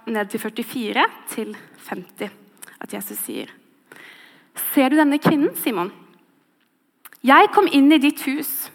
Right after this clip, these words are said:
Du ga meg ikke vann til føttene mine, men hun fuktet dem med tårer og tørket dem med håret sitt. Du ga meg ikke noe velkomstkyss, men helt fra jeg kom har hun ikke holdt opp med å kysse føttene mine. Du salvet ikke hodet mitt med olje, men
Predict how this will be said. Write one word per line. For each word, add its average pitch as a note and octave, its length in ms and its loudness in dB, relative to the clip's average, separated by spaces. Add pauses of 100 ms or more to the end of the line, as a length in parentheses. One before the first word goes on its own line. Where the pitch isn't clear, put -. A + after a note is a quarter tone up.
(140)
Du A#3+ 320 0
ga B3+ 140 8
meg B3+ 160 4
ikke C4 140 0
vann G#3+ 180 2
til C4 120 -2
føttene G#3 340 -8
mine, A3 240 2
men B3+ 120 2
hun F4+ 300 4
fuktet F4+ 400 -4
dem C#4 160 4
med C4+ 100 -2
tårer A#3+ 460 0 (320)
og C4+ 140 -6
tørket C4+ 360 -2
dem A#3+ 200 2
med A#3+ 80 -2
håret G#3 260 -2
sitt. - 380 -8 (600)
Du D4 240 2
ga D#4 140 6
meg E4 140 6
ikke D#4 100 -2
noe D4+ 140 2
velkomstkyss, C#4+ 800 -4 (320)
men C#4 100 4
helt C#4 160 4
fra D4+ 160 6
jeg C#4+ 140 2
kom D#4+ 200 4
har C4 140 2
hun B3+ 100 -2
ikke C#4 220 -2
holdt A#3+ 340 -4
opp C#4 200 -4
med A#3+ 180 0
å - 360 -10
kysse C#4+ 360 -4
føttene G#3 340 -8
mine. B3+ 240 -2 (960)
Du A#3 240 2
salvet C#4 400 2
ikke D4+ 160 2
hodet B3 300 0
mitt B3 180 0
med C4 160 0
olje, A3+ 320 -2
men C#4+ 80 4